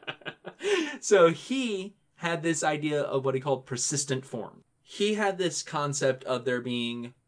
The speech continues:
forms that have stayed the same since they evolved in the past. 'Cause early on, he believed in a, make sure I have it right, a non-geologic time when things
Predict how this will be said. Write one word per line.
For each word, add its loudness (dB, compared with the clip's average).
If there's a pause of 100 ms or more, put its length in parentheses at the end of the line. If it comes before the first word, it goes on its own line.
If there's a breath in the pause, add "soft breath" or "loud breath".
(140)
forms -4
that -2 (200)
have -6 (260)
stayed 2
the 0
same -4 (260)
since 4
they 6
evolved 2
in -8
the -10
past. -8 (100)
'Cause -10 (320)
early 10
on, -2 (340)
he -4
believed -2
in -4
a, -4 (220)
make -14
sure -8
I -6
have -8
it -6
right, -8 (320)
a -2
non-geologic 0
time -10
when -6
things -6